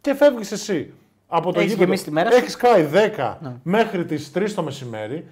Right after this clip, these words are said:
Speaker 1: με μια γεμάτη μέρα.
Speaker 2: Ποιοτικό
Speaker 1: Με παιδιά,
Speaker 2: χρόνο με την
Speaker 1: με παιδιά τα
Speaker 2: οικογένεια.
Speaker 1: οποία,
Speaker 2: Ναι.
Speaker 1: και ποιοτικό χρόνο
Speaker 2: Ναι.
Speaker 1: με την οικογένεια, τα οποία τους δίνεις αθλητισμό,
Speaker 2: Σωστό.
Speaker 1: ο οποίος γενικότερα έχει πάρα πολλές σωστές αξίες και αρχές. Και τελειώνει η μέρα, αποκτάνε κάποια είδωλα,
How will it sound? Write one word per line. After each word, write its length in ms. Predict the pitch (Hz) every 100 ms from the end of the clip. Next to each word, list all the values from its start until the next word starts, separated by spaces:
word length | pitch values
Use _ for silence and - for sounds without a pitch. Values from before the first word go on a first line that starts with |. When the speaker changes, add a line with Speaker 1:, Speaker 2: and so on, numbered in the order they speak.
| _ _
Speaker 1:
με 140 | 151
μια 140 | 170 233
γεμάτη 420 | 220 202 226 151
μέρα. 260 | 123 110 151
Speaker 2:
Ποιοτικό 360 | - 175 175 226
Speaker 1:
Με 60 |
παιδιά, 160 | 214 196
Speaker 2:
χρόνο 160 | 196
με 80 | 190
την 80 | 214 208
Speaker 1:
με 60 |
παιδιά 160 | 208 240
τα 60 |
Speaker 2:
οικογένεια. 220 | 240 220 208
Speaker 1:
οποία, 280 | 226 208 156
Speaker 2:
Ναι. 100 | 131 -
Speaker 1:
και 140 | 269
ποιοτικό 320 | 269 247 202 196
χρόνο 140 | 170
Speaker 2:
Ναι. 60 | 160
Speaker 1:
με 60 |
την 100 | 147
οικογένεια, 340 | 147 151 180 160
τα 80 |
οποία 200 | 160 185
τους 140 | 156 151
δίνεις 340 | 170 160 - - _
αθλητισμό, 720 | - 139 160 147 135 156 165
Speaker 2:
Σωστό. 280 | - - -
Speaker 1:
ο 40 | 160
οποίος 460 | 160 175 147 -
γενικότερα 540 | 147 151 143 147 147 139
έχει 140 | 139
πάρα 220 | 131 147
πολλές 380 | 120 117 - - 104
σωστές 400 | 131 - 123 117
αξίες 340 | - 123 101
και 80 | 110
αρχές. 360 | 95 190 220 - _ _
Και 140 | 277
τελειώνει 360 | 285 262 277 208
η 20 |
μέρα, 360 | 139 143 220 240
αποκτάνε 420 | 214 196 - 226
κάποια 260 | 196 165 120
είδωλα, 380 | 165 247 254